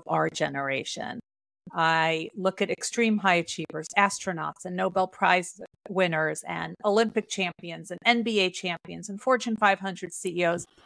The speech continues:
I'm trying to figure out what has made them so successful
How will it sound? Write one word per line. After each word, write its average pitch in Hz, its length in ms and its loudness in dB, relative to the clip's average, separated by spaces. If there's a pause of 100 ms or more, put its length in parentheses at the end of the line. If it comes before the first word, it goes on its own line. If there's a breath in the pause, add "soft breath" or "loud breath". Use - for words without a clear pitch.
(220 soft breath)
I'm 214 120 -4
trying 220 180 -2
to 285 80 2
figure 233 260 0
out 208 140 8 (300)
what 220 260 6
has 220 300 0
made 180 340 -2
them 185 400 -2
so - 380 0
successful - 880 -4